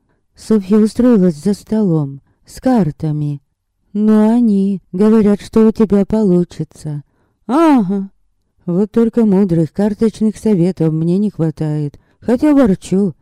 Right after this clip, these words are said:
и кофе чуть примиряет с действительностью. Горячий и сладкий. «Время!» «На часах почти десять.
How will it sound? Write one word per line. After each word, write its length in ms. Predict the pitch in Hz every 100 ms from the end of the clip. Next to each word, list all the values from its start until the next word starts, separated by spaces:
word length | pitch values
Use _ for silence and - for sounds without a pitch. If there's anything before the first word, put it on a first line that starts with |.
| _
и 160 | - 294
кофе 480 | - 226 208 208 196
чуть 260 | - 262
примиряет 600 | - 240 254 254 247 190
с 80 | 156
действительностью. 1300 | 147 190 - 185 196 151 151 147 147 - 151 156 151 _
Горячий 680 | 139 233 294 311 - 254 240
и 20 |
сладкий. 840 | - 196 208 226 - - 160 151 _ _ _ _ _ _
«Время!» 720 | 220 269 302 285 233 185 165 _ _ _ _ _ _
«На 240 | 156 220 269
часах 600 | 294 302 - 320 254 -
почти 420 | 220 226 - 269
десять. 720 | 247 294 254 175 - 160 147